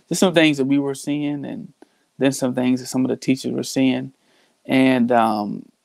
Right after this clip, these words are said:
she, we, we took her, she t-, took, went to the eligibility meeting, didn't, um, according to the school, they, they, she didn't meet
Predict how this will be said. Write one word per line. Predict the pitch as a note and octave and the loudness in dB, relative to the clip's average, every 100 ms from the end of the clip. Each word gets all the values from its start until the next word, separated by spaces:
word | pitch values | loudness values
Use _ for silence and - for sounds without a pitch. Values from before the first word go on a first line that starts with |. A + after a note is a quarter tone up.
| _ _ _ _ - | _ _ _ _ -14
she, | - - - | -12 -12 -8
we, | C#3+ C#3+ - | -4 -4 -4
we | - C#3+ | -6 2
took | D#3+ D3+ | 2 4
her, | D3 - - | 2 0 -12
she | A#2+ | -10
t-, | - C#3+ | 0 0
took, | C#3+ D3+ | 2 0
went | D#3 D#3+ | 2 4
to | |
the | C#3+ | 4
eligibility | D3 C#3+ D3 C#3+ | 4 2 0 2
meeting, | C3+ C3 C3+ B2+ | 0 2 2 -2
didn't, | C3 C#3+ C3+ D3 - _ | -2 -4 -4 -8 -10 _
um, | A2+ A2+ A2 - - - | -8 -8 -8 -12 -16 -14
according | - - C#3+ | -4 2 2
to | C3 | 2
the | |
school, | - C#3+ - | -2 -2 0
they, | - - - | -2 -6 -6
they, | C3 C3 | -4 -2
she | - | -2
didn't | C3+ C3 A#2+ | 0 0 2
meet | C3 C3 | 2 2